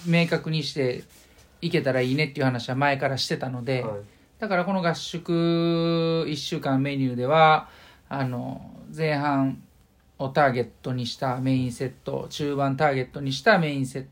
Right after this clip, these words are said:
Speaker 1: ト、後半ターゲットにしたメインセット、まあ、それぞれこう、二回ずつぐらいはできるようにって考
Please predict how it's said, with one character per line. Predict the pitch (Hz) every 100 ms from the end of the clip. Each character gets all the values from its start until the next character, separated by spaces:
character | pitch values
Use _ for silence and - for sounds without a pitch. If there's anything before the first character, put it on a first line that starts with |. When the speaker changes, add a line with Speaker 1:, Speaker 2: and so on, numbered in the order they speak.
| -
Speaker 1:
ト、 | - 160
後 | 160 151
半 | 147 139
タ | 147
ー |
ゲ | 131
ッ | 123
ト | 139
に | 131
し | -
た | 139
メ | 135
イ | 135
ン |
セ | 131 131
ッ | -
ト、 | - - - - - -
ま | 247
あ、 |
そ | 226
れ | 254
ぞ | 208
れ | 156
こ | - 135
う、 |
二 | 180 208
回 | 202 180
ず | 175
つ | 175
ぐ | 170
ら | 151
い | 127
は |
で | 127 135
き | 135
る | 135
よ | 127
う |
に | 120 175
っ |
て | -
考 | 117